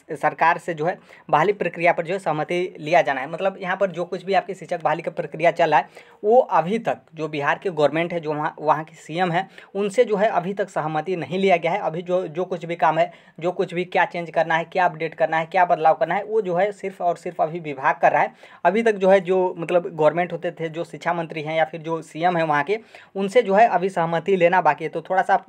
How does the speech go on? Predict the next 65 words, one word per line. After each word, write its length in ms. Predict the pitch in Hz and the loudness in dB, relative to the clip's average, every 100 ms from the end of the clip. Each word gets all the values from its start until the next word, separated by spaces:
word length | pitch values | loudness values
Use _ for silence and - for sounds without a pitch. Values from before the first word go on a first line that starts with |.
| - | -4
यहाँ 260 | 156 165 | 2 2
पर 140 | 190 175 | 2 -2
भी 80 | |
देख 160 | 175 175 | -4 -6
सकते 200 | 165 180 | -8 -8
हैं, 80 | 175 | -8
क्योंकि 720 | 175 180 175 - - - 170 | -8 -6 -6 -8 -20 -16 -4
नॉर्मल 300 | 156 160 175 | 2 2 2
सी 100 | 175 | 0
बात 180 | 170 160 | 0 2
है 220 | 170 165 | 2 2
जो, 320 | 147 160 156 151 | 0 -4 -2 -2
ए, 240 | 147 143 | -2 -2
गवर्नमेंट 400 | 139 151 156 170 | 2 2 2 0
कर 120 | 170 160 | 0 0
रही 80 | |
है 60 | 160 | 2
या 60 | 160 | 0
फिर 140 | 170 | -2
जो 120 | 165 | -6
विभाग 320 | 160 139 151 165 | -4 -4 -2 -2
कर 140 | 160 | -2
रहा 80 | 160 | -2
है 60 | 170 | -4
उनसे 300 | 151 147 170 | -10 -8 -4
शायद 220 | 151 156 | -2 -2
गवर्नमेंट 340 | 151 147 156 | -4 -4 -6
सहमति 360 | - 143 147 160 | -4 -4 -4 -2
ना 80 | 156 | -2
हो, 100 | 156 | -4
उसमें 280 | 147 170 170 | -8 -6 -4
भी 120 | 165 | 0
बदलाव 320 | 151 147 151 | 0 4 2
देखने, 280 | 147 143 156 | 2 -8 -6
ए, 120 | 147 | -4
मतलब 400 | 143 147 147 147 139 - - | -4 -4 -2 -2 -6 -20 -6
गवर्नमेंट 340 | 151 147 165 160 | 2 2 2 -2
चाहे 180 | 147 151 | -2 -2
कि 120 | 160 | -8
इसमें 220 | - 170 | -6 -6
भी 60 | 165 | -4
थोड़ा 200 | 156 156 | 0 0
सा 120 | 151 | 2
बदलाव 280 | 147 143 151 | 0 4 4
करना 200 | 160 151 | 2 -2
चाहिए, 180 | 139 202 | -2 -2
फिर 180 | 202 180 | -2 -6
इस 120 | 175 | -4
तरीके 220 | 165 165 | -4 -4
से 100 | 156 | -4
करना 240 | 151 156 | -2 -2
चाहिए, 220 | 147 143 185 - - - | -2 -2 -2 -6 -18 -12
तो 60 | |
थोड़ा 220 | - 196 196 | 0 2 2
सा 120 | 208 | 0
इसमें 260 | 170 202 190 | -4 -2 -2
भी 100 | 185 | 0
जो 100 | 160 | 0
है 100 | 190 | 2
वो 100 | 170 | 2
आपका 180 | 156 170 | 2 0
टाइम 280 | 143 165 | 2 2
लग 140 | 165 147 | 2 0
सकता 240 | 131 139 | -4 -6
है। 80 | 127 | -6